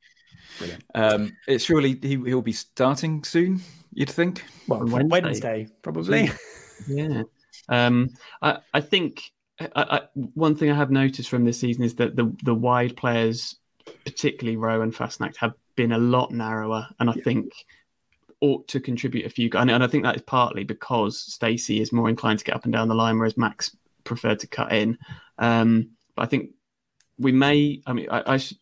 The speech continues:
Speaker 3: think Fastnacht will get a run at some point, but, um, I agree with you, Michael. Like, I think that he, he, he looks like he's got a goal threat about him. I mean, he took that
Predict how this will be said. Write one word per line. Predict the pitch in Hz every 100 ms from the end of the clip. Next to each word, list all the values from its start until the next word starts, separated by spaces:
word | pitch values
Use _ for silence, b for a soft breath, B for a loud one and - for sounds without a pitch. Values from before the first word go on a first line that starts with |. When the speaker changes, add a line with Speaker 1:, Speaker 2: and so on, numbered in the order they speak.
| _
Speaker 3:
think | 170 -
Fastnacht | - 127 127 -
will | 131
get | 113 76
a | 113
run | 120 113 107
at | 127 -
some | - 113 117
point, | - 123 117 113 - b b b b
but, | - 110 - -
um, | 123 117 117 113 - _ _ _ -
I | 113
agree | 113 - 127
with | 123 123
you, | 123
Michael. | 123 131 - 151
Like, | 120 -
I |
think | 131 135 - -
that | 120 -
he, | - - _
he, | - 127 123 -
he | 127
looks | 120 120
like | 123
he's | 123
got | 123 120
a |
goal | 113 117 120
threat | - 117 -
about | - 123 113 113
him. | 107
I |
mean, | 117 123
he |
took | 120 - 139 -
that | 131 107